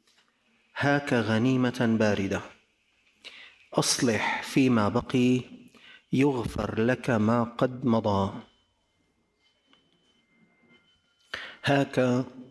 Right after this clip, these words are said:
غنيمة باردة، يعني خد، سأعطيك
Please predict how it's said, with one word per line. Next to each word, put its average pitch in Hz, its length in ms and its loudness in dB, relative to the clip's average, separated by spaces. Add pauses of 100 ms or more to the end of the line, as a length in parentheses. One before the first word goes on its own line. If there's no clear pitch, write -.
(160)
غنيمة 127 760 2
باردة، 104 420 0 (800)
يعني 123 160 -2
خد، - 280 -2
سأعطيك 135 760 0